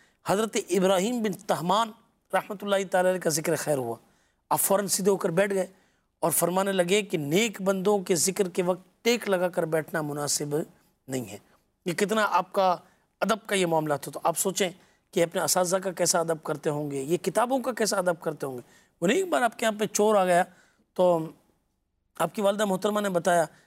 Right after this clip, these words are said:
کہ چور آ گئے تھے، چیزیں لے گئے، تو کہا، "یہ بتائیے کہ میرے وہ اوراق جو ہیں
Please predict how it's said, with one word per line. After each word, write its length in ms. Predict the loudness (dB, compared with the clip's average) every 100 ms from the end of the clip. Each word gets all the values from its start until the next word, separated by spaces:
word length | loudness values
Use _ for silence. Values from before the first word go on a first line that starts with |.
| _ _
کہ 100 | -2
چور 220 | 2 2
آ 100 | 2
گئے 140 | 0
تھے، 200 | 0 -2
چیزیں 300 | -2 0 2
لے 140 | 4 2
گئے، 100 | -2 -6 _ _
تو 100 | -4
کہا، 160 | 0 0 -2 -4
"یہ 180 | -2
بتائیے 320 | 0 0 -2 0
کہ 100 | 0
میرے 160 | 2
وہ 120 | 0 0
اوراق 480 | 2 4 4 0 -6 -2
جو 140 | 0
ہیں 180 | 2